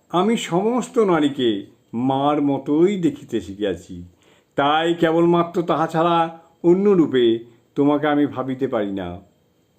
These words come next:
কিন্তু যদি তুমি আমাকে এই মায়ার জগতে টানিয়া আনিতে চাও, তবে আমি তোমার বিবাহিত স্বামী হিসেবে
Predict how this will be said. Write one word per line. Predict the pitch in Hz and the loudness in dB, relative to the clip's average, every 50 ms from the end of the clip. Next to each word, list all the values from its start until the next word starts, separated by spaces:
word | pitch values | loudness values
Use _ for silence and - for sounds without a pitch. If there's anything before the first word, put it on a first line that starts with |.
| _ | _
কিন্তু | - 147 151 151 147 135 165 165 165 165 170 180 180 | 0 0 0 0 0 2 4 6 6 6 6 6 4
যদি | 170 165 165 160 165 170 | 4 4 2 2 0 -2
তুমি | 165 175 170 170 170 170 | 0 0 2 4 4 4
আমাকে | 170 160 156 160 170 170 165 170 175 170 170 170 170 - - _ _ _ _ | 4 2 2 2 0 0 0 0 2 2 2 2 0 -4 -16 _ _ _ _
এই | - 165 170 185 208 208 190 | 2 4 4 4 4 2 -2
মায়ার | 170 156 143 135 135 139 147 151 170 185 185 175 | -2 0 0 0 0 0 0 0 0 -2 0 0
জগতে | 180 156 139 143 131 127 131 127 127 127 - | 0 0 0 0 -2 0 -2 -2 -2 -4 -4
টানিয়া | 156 139 139 143 156 160 | -2 0 2 2 2 2
আনিতে | 151 143 143 139 139 - 120 | 2 2 0 0 -2 -6 -8
চাও, | 117 135 120 113 113 113 113 117 - - _ _ _ _ _ _ | -6 -4 -2 -2 -2 -2 -4 -6 -8 -14 _ _ _ _ _ _
তবে | - 190 185 196 | 0 2 2 4
আমি | 202 202 208 226 220 | 2 2 2 0 0
তোমার | 180 214 196 190 190 196 202 220 214 | 2 0 2 2 2 2 2 2 2
বিবাহিত | 202 190 185 185 175 160 165 165 170 | 2 2 4 4 2 2 0 0 -2
স্বামী | 175 151 - 147 147 156 156 170 175 | -4 -4 -4 -2 -2 0 2 2 2
হিসেবে | 170 175 170 147 139 143 135 135 135 131 | 0 2 0 0 0 2 0 0 -2 -6